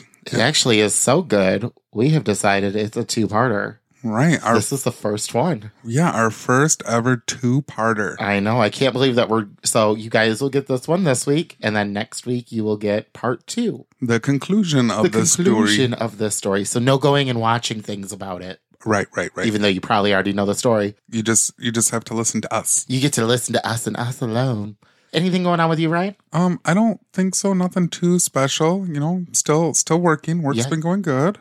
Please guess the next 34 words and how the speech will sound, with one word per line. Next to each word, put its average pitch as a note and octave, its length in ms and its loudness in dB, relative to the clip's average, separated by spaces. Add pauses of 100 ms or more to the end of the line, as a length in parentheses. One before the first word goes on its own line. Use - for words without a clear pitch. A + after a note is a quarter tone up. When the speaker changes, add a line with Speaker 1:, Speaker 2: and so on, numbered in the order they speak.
Speaker 1:
Work A#2 200 2
has D#3 220 0
been G#2+ 200 0
going G2+ 260 2
good. G2+ 320 -2
You've A2+ 160 -2
realized B2 400 0
that C#3 120 0
you B2+ 120 -4
like A2 300 0
people C#3 440 -2
a A2+ 60 0
little B2 160 2
bit E3 180 0
more B2+ 220 0
than B2+ 80 0
what A#2+ 160 -2
you F#3 80 -2
thought A#2 240 2
you A2 60 0
did. G#2+ 280 2 (240)
Speaker 2:
I F#3 40 -6
mean, F#3+ 340 0
yeah, D3+ 580 2
only F#3 220 2
the F3 100 2
nice A#2 320 0
ones. B2 220 -4
Speaker 1:
Admit B2 300 2
it. A2 180 0
You A2 160 0
like G#2 300 0
people. G#2+ 460 -8 (140)
Speaker 2:
I D3 300 -2